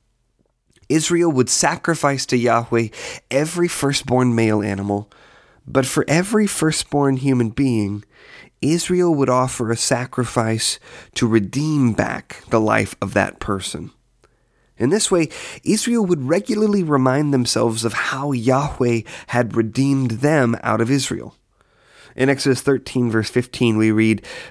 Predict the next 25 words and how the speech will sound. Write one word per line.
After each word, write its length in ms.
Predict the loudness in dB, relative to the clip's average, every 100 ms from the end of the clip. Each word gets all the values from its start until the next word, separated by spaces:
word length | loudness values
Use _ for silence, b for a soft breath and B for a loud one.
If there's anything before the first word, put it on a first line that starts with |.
| -4
"For 160 | 0
when 160 | 2 0
Pharaoh 540 | -2 -2 0 2 2
stubbornly 720 | 2 0 0 0 0 2 2
refused 800 | 2 0 0 0 2 2 2 -2
to 80 | 0
let 160 | 2 2
us 120 | 0
go, 460 | 0 2 4 2 -2 B B B B -4
the 60 | 0
Lord 420 | 2 2 0 -2
killed 440 | -4 0 2 2 0
all 320 | 0 2 2
the 120 | -2
firstborn 600 | -4 -4 -4 -2 0 2
in 100 | 4
the 40 |
land 260 | 4 2 2
of 120 | 0
Egypt, 500 | -2 -4 -8 -10 -18 B B B
both 440 | -4 0 2 0
the 100 | -2
firstborn 600 | 0 0 0 -2 2 2
of 120 | 2 2
man 400 | 2 2 0